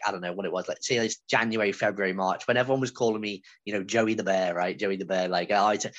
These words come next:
but I was, I was literally laughing when, when people were saying, uh, you know, "We'll never see twenty K, or you'll never see Bitcoin below twenty K and all this." And I was like, "Well, you, but it, it's like, just look left for Christ's sake." It's like, it, that really winds me up. It's like, it's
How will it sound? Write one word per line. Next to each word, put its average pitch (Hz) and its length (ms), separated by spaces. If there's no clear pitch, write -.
but 123 80
I 170 140
was, 190 240
I 165 140
was 170 160
literally 160 240
laughing 147 400
when, 117 120
when 123 120
people 143 360
were 131 100
saying, 110 400
uh, 117 180
you 123 100
know, 123 160
"We'll 135 140
never 156 300
see 151 240
twenty 120 340
K, 92 420
or 110 120
you'll 123 140
never 147 300
see 135 400
Bitcoin 107 480
below 101 240
twenty 98 300
K 107 180
and 98 80
all 101 120
this." 107 200
And 151 80
I - 20
was 165 100
like, 180 160
"Well, 175 200
you, 160 120
but 139 160
it, - 180
it's 156 220
like, 190 260
just 226 260
look 208 360
left 170 400
for 190 100
Christ's 170 280
sake." 143 220
It's 131 180
like, 151 220
it, 131 240
that 160 180
really 170 260
winds 151 380
me 143 60
up. 147 100
It's 123 160
like, 127 220
it's - 240